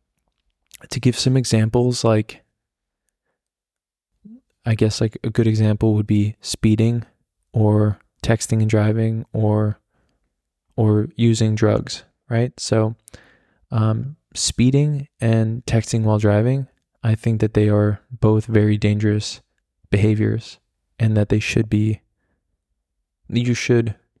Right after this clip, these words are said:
feel afraid to do those things. That's just my feeling. Um, because you're putting other people's lives at risk, right? So they are still kind of minor, depends obviously on the severity of the situation.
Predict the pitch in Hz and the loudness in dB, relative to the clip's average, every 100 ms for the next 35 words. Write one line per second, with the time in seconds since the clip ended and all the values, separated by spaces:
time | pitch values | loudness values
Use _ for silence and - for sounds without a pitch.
0 | _ - 117 110 107 - 104 107 110 - | _ -2 2 2 0 0 0 0 -2 -2
1 | 113 107 110 - - - - - _ _ | 0 0 -2 -4 -8 -10 -12 -18 _ _
2 | _ _ _ _ _ 113 - 110 110 104 | _ _ _ _ _ -2 0 -2 -2 -4
3 | - 101 - 117 _ _ _ - - - | -4 -6 -6 -12 _ _ _ -20 -20 -20
4 | _ _ - 110 107 110 110 117 110 - | _ _ -2 0 2 0 2 2 2 -2
5 | - 120 - 120 113 110 107 113 107 - | -4 -2 2 0 0 0 0 0 0 0
6 | 104 104 101 - - - - - - _ | 2 2 0 -2 -2 -4 -6 -12 -18 _
7 | 117 117 - 117 113 107 _ _ _ _ | -2 -2 -2 -4 -4 -8 _ _ _ _
8 | 135 - 113 123 123 131 - - 127 120 | -18 -10 0 2 2 0 -2 -2 0 0
9 | - 113 107 101 107 104 117 135 139 - | 0 0 0 0 0 2 2 0 0 -2
10 | 107 107 110 107 110 113 - 113 104 - | 0 0 0 -2 0 0 -2 -2 -2 -2
11 | 104 107 110 107 110 110 - 120 123 143 | 0 2 2 0 -2 -6 0 0 0 -2